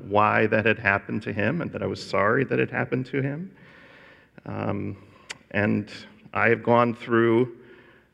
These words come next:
hard things in my own life that God had allowed to happen to me. Um, and I didn't necessarily understand why they happened either, but what I had that he did not have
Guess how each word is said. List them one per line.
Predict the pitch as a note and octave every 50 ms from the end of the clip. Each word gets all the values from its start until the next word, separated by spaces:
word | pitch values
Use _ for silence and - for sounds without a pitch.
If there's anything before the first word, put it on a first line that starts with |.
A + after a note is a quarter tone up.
| _ _ _ -
hard | - - - A#2+ A#2 A#2+ A#2+ B2 B2 B2+ B2 C3+ C3+ C3+ - - - - -
things | - D#3+ A#2+ A#2+ C3 B2+ C3 C3+ C3+ C#3 C#3+ C3+ - - - - - -
in | A2+ A2+ A2+
my | A2 G#2+ G#2 G#2+
own | A2 A#2+ B2+ C3 C3+ C#3+ D3+ D#3+ D3+ - - C#3
life | C3 A#2 A#2+ A2+ A2+ B2 C#3 F3 G#3+ - - - - - - - _ _ -
that | - -
God | - G#2 A2
had | A#2 A2+
allowed | A#2+ A2+ G#2+ G#2 G#2+ A2 A#2 A#2+ A2+ -
to | - A#2+
happen | A2+ B2 A#2+ - - B2 A#2+
to | - -
me. | A2+ A2+ G#2+ G#2 A2+ B2+ D3 - - - - - - - - - - - - _ _ _ _ _ _ _ _ - - A2+
Um, | G#2+ G#2 G2+ G2
and | G#2+ G#2
I | G#2 A#2 C#3
didn't | E3+ D#3+ C3+ A#2
necessarily | A#2+ A2+ - - B2 A#2 A2+ A2+ A2+
understand | A2 A2 A2+ A2 - - A#2 G#2+ A2 G#2+ G2+ A#2+ - -
why | G2+ G2 G2+ G#2+ G#2+ A2+ A2+ A2+ A2+ A2+ A2+ A2
they | G#2+ A2+ A2 A2
happened | A2+ A2 G#2 G#2 - - - E3+ - - -
either, | A2+ C3+ E3 D#3+ - G2+ G2+ G2 G2+ B2 C3 B2+ - -
but | - -
what | - A2+ G#2+
I | G#2+ G#2+ G#2+
had | A2 - - F#3 F#3+ G#3+ C#3+ A2 A2+ B2+ C3+ A#2
that | A2+ A2+
he | - - D3
did | D3 C3 A2+
not | A#2 B2+ C3 D3+ A2
have | A2+ G#2+ F#2 F2+ F2 F2 F#2+ G#2